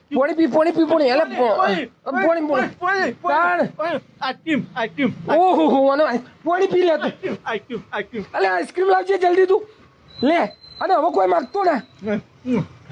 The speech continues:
Speaker 2: આ, હમ.
Speaker 1: હા, હું ફોન કરું તમને.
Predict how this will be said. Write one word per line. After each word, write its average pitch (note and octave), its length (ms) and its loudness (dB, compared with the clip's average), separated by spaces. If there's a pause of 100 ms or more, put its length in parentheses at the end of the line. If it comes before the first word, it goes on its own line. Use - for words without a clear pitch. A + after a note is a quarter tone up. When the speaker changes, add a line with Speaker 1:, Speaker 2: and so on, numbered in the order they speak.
(680)
Speaker 2:
આ, E3+ 400 -6 (1040)
હમ. G#3 260 0 (320)
Speaker 1:
હા, D4 140 -2
હું F4+ 180 -2
ફોન C4+ 220 0
કરું C#4+ 300 0
તમને. G3+ 300 -2